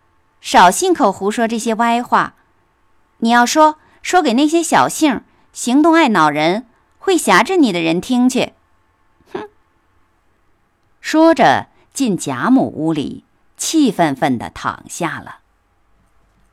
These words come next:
宝玉没去，只得又来找黛玉。谁知才进门，便被黛玉推出来了，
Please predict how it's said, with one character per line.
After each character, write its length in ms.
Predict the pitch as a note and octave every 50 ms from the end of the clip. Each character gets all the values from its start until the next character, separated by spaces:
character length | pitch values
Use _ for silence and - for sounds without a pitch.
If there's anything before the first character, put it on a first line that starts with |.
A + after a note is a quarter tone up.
| _ _ _ _ _ _ _ _ _ _ _ _ _ _ _ _ _ _ _ _ _ _ _ _ _ _ _ _ _ -
宝 320 | G3 G3 F#3+ F#3+ G3 G#3+
玉 260 | A#3+ D4 D#4 D4+ B3
没 200 | G3 E3 D#3+ F3
去， 480 | F#3 - - - G#3+ E3+ C#3 - - - _ _ _ _
只 160 | - F3 D3+
得 300 | C3 D3 C#3+ C#3+ D3+ D#3+
又 160 | F3 G3+ F#3 D#3+
来 180 | D3 D3+ F3+
找 200 | F3 E3+ A#2 E2+
黛 340 | - - G#3+ A#3+ C4 G#3+ D#3
玉。 300 | B2+ G#2 B2 A#2 - - _ _ _ _ _ _ _ _ _ _ _ _ _ _ _
谁 240 | - - A3+ C#4+ D4+
知 280 | - D4+ D#4+ D#4+ D#4 - _ _ _ -
才 340 | - - D3 D#3 F3+ A#3
进 200 | C4 - E4+ D4+
门， 420 | G#3+ D#3 C#3+ B2+ B2+ C3 C3+ D#3+ - _ _ _ _ _ _
便 180 | - G#3+ G3 F#3
被 140 | E3+ E3 D#3
黛 240 | G3+ F#3+ E3+ D3+
玉 260 | D3 D3+ D3+ C#3 B2 A#2
推 400 | - - - C4 C#4 C#4 D4 D4+
出 180 | - - E3+
来 220 | C#3 A2+ G#2 - -
了， 200 | G2+ - -